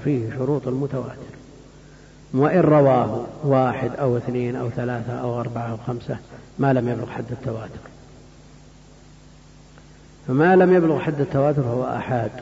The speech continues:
وهو خبر واحد، وهذا مجرد اصطلاح،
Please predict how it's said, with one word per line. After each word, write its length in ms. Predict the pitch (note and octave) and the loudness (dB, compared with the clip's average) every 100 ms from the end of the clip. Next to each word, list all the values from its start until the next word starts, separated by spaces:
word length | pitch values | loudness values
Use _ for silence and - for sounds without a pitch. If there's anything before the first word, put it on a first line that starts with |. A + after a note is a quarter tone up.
| - - - - - - - - - - - - - - - - - - - - - - - - - - - | -18 -20 -20 -20 -20 -20 -20 -20 -20 -20 -20 -20 -20 -20 -20 -20 -20 -20 -20 -20 -20 -20 -20 -20 -20 -20 -4
وهو 180 | C#3+ C3+ | 0 0
خبر 340 | - B2 A#2+ A2+ | 0 -2 -2 -2
واحد، 360 | A2 - - - - - - - - - - - - - - - - - - - - | -4 -6 -12 -16 -20 -20 -20 -20 -20 -20 -20 -20 -20 -20 -20 -20 -20 -20 -20 -14 -4
وهذا 480 | C3 B2 A#2+ - - | 0 0 0 -2 -2
مجرد 440 | C3+ B2 A#2 B2 B2 - | -2 -2 -2 -4 -6 -6
اصطلاح، 600 | F3 - G3 G#3 D#3+ - | -8 -6 -6 -4 -8 -12